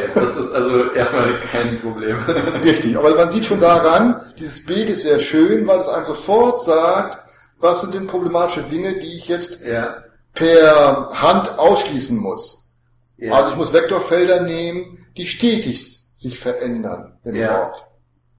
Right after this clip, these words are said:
Speaker 1: Gut.
Speaker 2: Nicht? Und die physikalischen Vektorfelder, um darauf zurückzukommen, sozusagen,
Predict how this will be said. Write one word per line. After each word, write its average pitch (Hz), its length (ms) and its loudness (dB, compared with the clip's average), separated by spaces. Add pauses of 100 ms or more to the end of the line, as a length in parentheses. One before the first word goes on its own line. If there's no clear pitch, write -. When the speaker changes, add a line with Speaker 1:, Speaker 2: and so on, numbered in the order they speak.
(480)
Speaker 1:
Gut. - 360 -6 (300)
Speaker 2:
Nicht? 185 360 -4 (300)
Und 147 380 -4
die 143 160 -8
physikalischen 139 600 -2
Vektorfelder, 170 600 -2
um 131 80 -6
darauf 139 220 -2
zurückzukommen, 151 580 -10
sozusagen, 135 720 -8